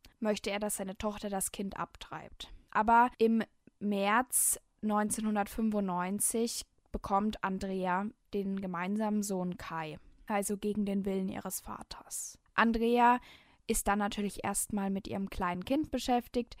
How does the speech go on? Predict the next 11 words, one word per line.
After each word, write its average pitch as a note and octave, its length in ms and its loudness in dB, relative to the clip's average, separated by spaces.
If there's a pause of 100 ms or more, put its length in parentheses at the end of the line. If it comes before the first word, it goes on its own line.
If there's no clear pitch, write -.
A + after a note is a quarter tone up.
(500)
steigt - 380 2
dann G#3+ 140 4
aber A3 220 4
wieder G3+ 200 0
Teilzeit G#3 680 2
in G3+ 140 -4
ihren G3 280 -4
Beruf G3 720 -4 (300)
als G#3 180 -2
Polizistin - 800 -2
ein. E3 320 -14